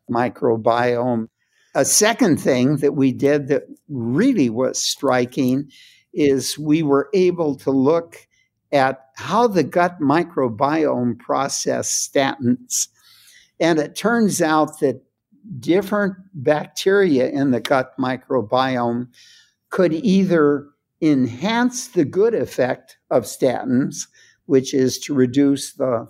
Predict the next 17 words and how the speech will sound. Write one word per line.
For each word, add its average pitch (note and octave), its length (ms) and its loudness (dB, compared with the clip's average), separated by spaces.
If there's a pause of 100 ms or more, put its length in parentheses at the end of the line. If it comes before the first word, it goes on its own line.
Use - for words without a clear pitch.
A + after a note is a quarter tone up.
level C#3 480 0
of A#2+ 220 -2
L C3 180 4
D B2 220 0
L B2 200 -4
cholesterol, C3+ 960 -4 (840)
or E3+ 580 2
it F3+ 240 0
could G#3 240 2
enhance F3+ 920 0 (600)
the D3 220 2
worst F#3 720 0 (100)
secondary D3+ 920 0
side G#3 460 0
effect - 480 -4
of B2+ 100 -6
statins, B2+ 800 -4